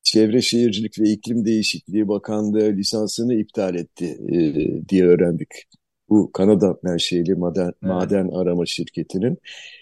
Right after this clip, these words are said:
Speaker 1: İşte bu altın taşlı mezarlarda yatan, e, dokuz kişinin de ölüm tarihleri yazılı taşlarda. Hepsinin aynı on üç Şubat iki bin yirmi dört.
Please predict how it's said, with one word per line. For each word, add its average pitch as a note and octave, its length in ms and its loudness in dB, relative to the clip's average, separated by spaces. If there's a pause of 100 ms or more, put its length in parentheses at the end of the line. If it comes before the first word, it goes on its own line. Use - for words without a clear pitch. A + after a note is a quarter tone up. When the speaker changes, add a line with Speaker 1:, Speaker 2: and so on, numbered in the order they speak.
(280)
Speaker 1:
İşte E3+ 260 4
bu F3+ 280 4
altın F3 380 2
taşlı D3+ 480 -2
mezarlarda C#3 1000 0
yatan, C#3 680 -4
e, B2 280 -2
dokuz C#3+ 300 -2
kişinin A#2+ 440 -4
de F3+ 220 0
ölüm D3+ 320 2
tarihleri F#2+ 840 -2
yazılı F#2 320 0
taşlarda. F2 720 -2 (420)
Hepsinin C3 340 0
aynı A2+ 340 2
on B2+ 140 0
üç A2+ 180 -4
Şubat F#2+ 300 -2
iki A2 240 -4
bin G#2+ 140 2
yirmi F#2+ 320 0
dört. C#3 360 -2